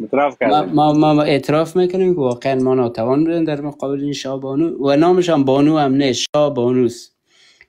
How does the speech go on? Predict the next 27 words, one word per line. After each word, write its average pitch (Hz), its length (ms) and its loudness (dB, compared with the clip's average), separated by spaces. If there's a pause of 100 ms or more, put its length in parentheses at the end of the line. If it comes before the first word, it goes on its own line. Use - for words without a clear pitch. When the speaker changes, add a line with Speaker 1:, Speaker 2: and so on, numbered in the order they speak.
Speaker 2:
بچه 131 300 0
ها 160 60 4
از 135 140 -2
خواب 147 280 -2
بخزین، 170 400 0
گرند 147 320 0
خراسان 131 460 -2
نخوانده 160 500 -2
یک 156 140 -8
کتاب، 147 300 -6
آیلف 127 340 -2
خراسان 117 500 -4
نخوانده 165 440 -2
یک 147 160 -10
کتاب، 135 320 -8 (480)
چالنجر 123 580 2
متقن 120 520 0
استم 123 340 -2
نخوانده 160 440 0
یک 147 160 -6
کتاب، 139 260 -6
رئیس 127 340 -4
خراسان 127 420 -4
هم 123 120 -2
خود 131 300 -4
که 127 100 -4
هست 139 280 -2